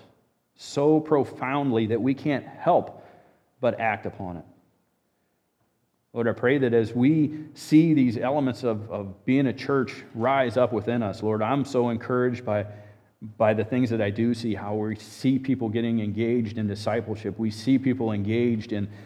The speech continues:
in activities and along the, in the church.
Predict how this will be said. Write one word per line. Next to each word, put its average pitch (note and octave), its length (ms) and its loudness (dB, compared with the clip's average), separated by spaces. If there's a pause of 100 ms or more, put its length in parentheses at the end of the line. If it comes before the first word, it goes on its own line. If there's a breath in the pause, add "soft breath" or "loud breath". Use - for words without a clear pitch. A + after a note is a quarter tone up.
(220 loud breath)
in G#2+ 120 -10
activities A2 580 -2
and G#2+ 260 -8 (220)
along A2 340 -2
the, G2 100 -4 (140)
in D3 160 6
the A#2+ 80 2
church. C3 400 0